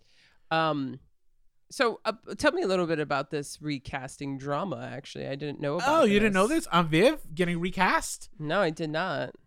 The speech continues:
Speaker 1: Janet Hubert was the original, and in season four, they replaced her with Daphne Maxwell Weed, uh, Reed.
Speaker 2: They, okay.
Speaker 1: Why did they do that? Do you
Speaker 2: So
Speaker 1: know?
Speaker 2: the reason they did it was because Hubert was very, very vocal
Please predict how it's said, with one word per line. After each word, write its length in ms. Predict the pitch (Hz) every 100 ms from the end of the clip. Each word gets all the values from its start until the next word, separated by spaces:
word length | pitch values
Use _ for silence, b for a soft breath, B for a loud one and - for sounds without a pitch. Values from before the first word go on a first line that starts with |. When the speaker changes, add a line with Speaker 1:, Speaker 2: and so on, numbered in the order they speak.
| 165
Speaker 1:
Janet 400 | 202 208 240 214
Hubert 480 | 226 180 196 190 156
was 240 | 151 147
the 240 | 151 147
original, 800 | 110 143 208 269 170 143 139 143 _ _ -
and 120 | 170
in 120 | 165
season 340 | - 190 165 160
four, 240 | 190 165
they 100 | 147
replaced 540 | 135 135 - 160 165
her 100 | 147
with 220 | 131 131 -
Daphne 480 | 139 139 147 147
Maxwell 540 | 143 139 135 - 135 131
Weed, 320 | 160 165 - b b b -
uh, 80 | 156
Reed. 300 | 165 156 147
Speaker 2:
They, 40 |
okay. 40 | 175
Speaker 1:
Why 200 | 190 202
did 220 | 202 214
they 180 | 202 196
do 280 | 170 202 190
that? 300 | - 80 -
Do 60 | -
you 40 | 170
Speaker 2:
So 80 |
Speaker 1:
know? 60 | 190
Speaker 2:
the 120 | 170
reason 300 | 165 190 214
they 100 | 240
did 140 | 180 175
it 100 | 156
was 140 | 147
because 680 | 147 - 151 143 139 139 131
Hubert 640 | - - 233 202 180 151 - _ _
was 640 | 156 151 156 151 143 127 - _ _ _ -
very, 280 | 135 156 180
very 280 | 165 170 160
vocal 720 | 123 135 156 135 120 117